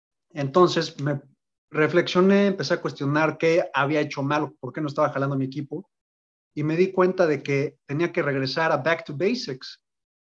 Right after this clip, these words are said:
Me, me, me, me empecé a cuestionar por qué empecé a jugar fantasy, por qué me gusta el americano.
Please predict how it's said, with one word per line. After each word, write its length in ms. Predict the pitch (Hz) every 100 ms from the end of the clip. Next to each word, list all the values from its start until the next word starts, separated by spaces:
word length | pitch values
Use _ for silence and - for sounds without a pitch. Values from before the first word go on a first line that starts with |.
| _ _ _ _ _ _ _ - _
Me, 220 | - 143 143
me, 220 | 147 135 -
me, 180 | 147 147
me 380 | 131 143 131 147
empecé 220 | 143 -
a 80 | 196
cuestionar 600 | 196 - 156 165 165 135 _ _ _
por 160 | 131
qué 60 | 156
empecé 220 | 185 -
a 40 |
jugar 240 | 147 151 147
fantasy, 640 | 156 143 135 - 139 - _ _
por 120 | - -
qué 100 | 135
me 60 |
gusta 180 | 139 143
el 80 | 131
americano. 640 | 127 127 156 147 127 -